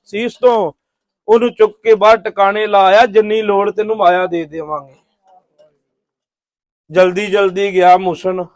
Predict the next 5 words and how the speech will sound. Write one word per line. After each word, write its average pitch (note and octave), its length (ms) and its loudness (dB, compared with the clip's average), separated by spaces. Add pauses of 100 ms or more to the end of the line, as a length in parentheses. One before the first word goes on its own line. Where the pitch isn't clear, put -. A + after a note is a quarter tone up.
(720)
ਆਪਣੇ F#3+ 360 0
ਪੁੱਤਰ F#3+ 440 -6
ਦੀ F#3 180 -4
ਲਾਸ਼ E3 440 0 (560)
ਬਿਨਾਂ F#3 400 2